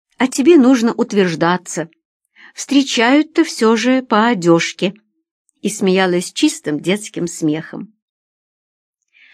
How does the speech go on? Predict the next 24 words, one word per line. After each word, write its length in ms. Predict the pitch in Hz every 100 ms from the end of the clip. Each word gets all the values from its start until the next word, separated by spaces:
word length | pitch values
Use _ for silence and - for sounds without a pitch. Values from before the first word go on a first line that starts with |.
| _ _ _ _ _ _ _ _ _ _ _ _ _ -
Но 160 | 247
при 180 | 285 302
столь 320 | 277 - 339
невысокой 680 | 277 269 254 254 277 277 254
оценке 680 | - 247 247 - 233 220 208
своих 400 | 196 196 196 185
внешних 540 | 208 233 247 247 233
данных 520 | 208 285 262 175 175 - _ _
Дина 400 | 196 185 240 233
не 160 | 262 277
считала 520 | 277 - - 175 165
себя 340 | 220 320 262 165
хуже 340 | - 160 160
других. 520 | 165 185 - 135 - _ _ _ _ _ _ _ _ _
«Я 180 | 147 151
просто 460 | 180 180 - 175
не 100 | 170
такая, 640 | 165 151 - 151 165 233 269
как 300 | 285 294 -
все», 440 | - - - 123 - _ _ _ _ -
успокаивала 800 | 175 - 190 190 165 143 147 156
она 240 | 160 160
сама 320 | 151 180 175 170
себя, 380 | - 175 143